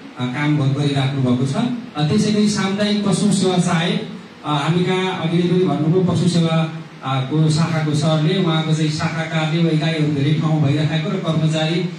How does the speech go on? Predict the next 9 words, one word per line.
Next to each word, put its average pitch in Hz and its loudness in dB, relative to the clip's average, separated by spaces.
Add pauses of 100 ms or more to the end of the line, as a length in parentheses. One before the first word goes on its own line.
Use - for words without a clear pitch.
(160)
अ, 151 -6
प्राविधिकहरू 175 2
चाहिँ 180 -2
कम 208 0
भएका 165 0
कारणले 170 0
धेरै 175 0
किसान 175 0
दाजुभाइहरूले 151 0